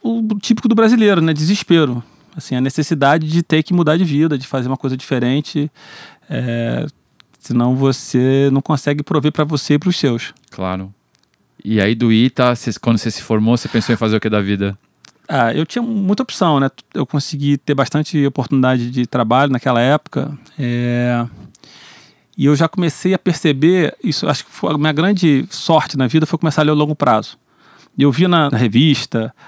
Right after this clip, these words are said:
Speaker 1: no jornal, que quem tá se dando bem no Brasil é gente de empresa, né? Então, e eu tinha medo de ser mandado embora. Eu não queria entrar numa empresa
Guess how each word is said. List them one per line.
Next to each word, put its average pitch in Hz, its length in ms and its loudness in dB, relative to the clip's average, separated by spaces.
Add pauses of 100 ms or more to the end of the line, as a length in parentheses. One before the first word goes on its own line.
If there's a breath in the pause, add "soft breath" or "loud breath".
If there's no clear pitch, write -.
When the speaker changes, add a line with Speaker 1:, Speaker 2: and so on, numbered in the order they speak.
(100)
Speaker 1:
no 135 100 -2
jornal, 127 340 2
que - 120 -8
quem 247 140 0
tá 202 120 0
se - 80 -8
dando 165 160 0
bem 139 140 0
no 139 40 0
Brasil 135 280 0
é 180 40 -2
gente 196 180 -4
de 233 60 -2
empresa, 135 420 -2
né? 151 120 -6
Então, 175 300 -4 (440 loud breath)
e 139 60 0
eu 147 80 4
tinha 185 160 0
medo 180 140 2
de - 60 -14
ser 190 60 0
mandado 170 240 2
embora. 135 300 2
Eu 131 40 0
não 139 80 0
queria 170 220 -2
entrar 160 180 -2
numa 147 100 2
empresa 175 600 4